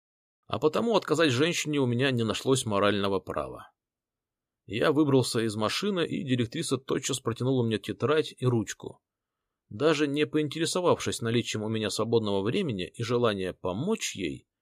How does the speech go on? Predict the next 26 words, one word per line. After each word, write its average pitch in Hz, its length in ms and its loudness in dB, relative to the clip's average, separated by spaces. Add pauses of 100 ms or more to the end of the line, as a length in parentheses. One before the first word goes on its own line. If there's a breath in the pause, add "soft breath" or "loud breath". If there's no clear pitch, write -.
(440)
она 98 280 -2
сходу 156 340 -2
поставила 107 500 -2
задачу. 98 580 -2 (1040)
«На 143 140 2
старте 196 360 2
будет 180 280 0
Сомова, 123 720 2
на 113 140 0
финише 226 420 0
я. 85 340 -2 (600)
Но 139 240 4
на 160 140 2
месте 165 320 0
поворота 185 580 4
ученики 226 460 4
часто 220 340 4
срезают. 208 840 0 (760)
Пойдешь 165 480 2
вниз 165 280 0
по 127 200 6
объездной 151 560 0
и - 140 -2
увидишь 190 360 0
красный 143 400 -2
флажок. 156 640 -4